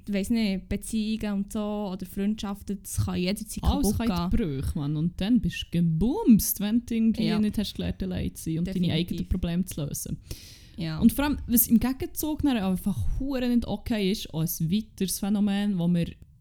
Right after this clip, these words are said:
Speaker 2: in jedem Fall irgendwie von all diesen Lost Boy-Fällen beobachtet haben, uns wird einfach das Recht genommen, auch verloren zu sein und mal irgendwie Support anzufordern.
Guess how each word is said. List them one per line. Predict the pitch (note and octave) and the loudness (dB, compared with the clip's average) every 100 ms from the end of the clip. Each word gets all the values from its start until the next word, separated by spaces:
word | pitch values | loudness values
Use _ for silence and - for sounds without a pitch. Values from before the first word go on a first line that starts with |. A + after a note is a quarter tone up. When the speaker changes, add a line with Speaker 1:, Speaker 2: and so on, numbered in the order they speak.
| - - | -20 -8
Speaker 2:
in | F3 E3 D#3+ | -4 -2 -2
jedem | E3 C4 A4+ A4 | -2 -4 -8 -10
Fall | - A#3 G#4+ F#4+ | -8 -6 -6 -6
irgendwie | D#4+ D#4 D4+ D#4 | -4 -4 -2 -6
von | - - | -6 0
all | D4+ | 0
diesen | F4 D4 A3+ | 4 4 4
Lost | A3 - - | 2 -4 -6
Boy-Fällen | B3 C4+ - C#3+ D3+ - - | -4 -2 -2 -4 -4 -6 -4
beobachtet | G#3+ A#3 A#3+ - A#3+ - | -2 0 0 0 0 -2
haben, | F3 C#4 - - - - - - - - - - - - | -2 -4 -8 -20 -20 -20 -20 -20 -20 -20 -20 -20 -20 -2
uns | D4 - | 0 2
wird | A#3+ - | 2 2
einfach | G#3 G3 - | 2 2 0
das | - | 0
Recht | A#3 D#4+ - - | 0 2 2 2
genommen, | - C4 - | 2 2 0
auch | C#4 | -2
verloren | - C#4+ A#3+ C4 C4 C4 | 2 2 2 2 0 -2
zu | - | -2
sein | D#3+ E3 | -2 0
und | F#3 | 0
mal | G#3+ F3+ | 2 2
irgendwie | F#3+ G#3+ G3+ G#3 G3 G3 | 4 4 4 2 0 0
Support | - F#3 - F#3 F#3 - | -2 4 6 6 4 -4
anzufordern. | - D#3+ - - - - D#3+ D3+ | -6 -8 -10 -10 -8 -6 -6 -6